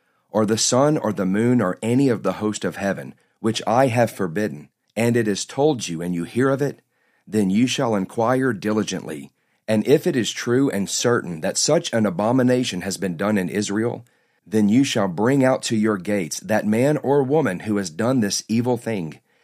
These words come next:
and you shall stone that man or woman to death with stones.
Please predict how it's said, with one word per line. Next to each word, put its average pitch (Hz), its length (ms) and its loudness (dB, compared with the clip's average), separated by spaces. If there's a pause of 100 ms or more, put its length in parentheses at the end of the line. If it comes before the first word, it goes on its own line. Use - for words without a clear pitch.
(240)
and 104 160 0
you 117 160 4
shall 101 260 0
stone 127 460 4
that 117 180 2
man 110 280 2
or 95 120 2
woman 92 400 0
to 92 200 -10
death 110 440 -4
with 92 240 -4
stones. 90 640 -6